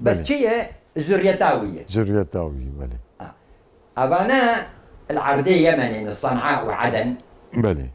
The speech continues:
Speaker 1: ڕوایەتە گواد بێژە. ڕوایەتە دن، دەبێ قەحپانی هەم ڤەدگەڕن زوریەتا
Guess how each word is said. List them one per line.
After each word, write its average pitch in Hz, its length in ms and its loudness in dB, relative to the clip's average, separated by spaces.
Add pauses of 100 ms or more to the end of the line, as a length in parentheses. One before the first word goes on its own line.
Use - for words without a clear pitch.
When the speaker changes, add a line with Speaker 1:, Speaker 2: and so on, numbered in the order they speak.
(360)
Speaker 1:
ڕوایەتە 220 460 2
گواد 107 240 0
بێژە. 85 280 -8
ڕوایەتە 185 480 2 (160)
دن، 160 180 -2 (540)
دەبێ 196 220 4 (100)
قەحپانی 180 640 2 (480)
هەم 262 180 6 (120)
ڤەدگەڕن 143 560 0 (640)
زوریەتا 185 420 2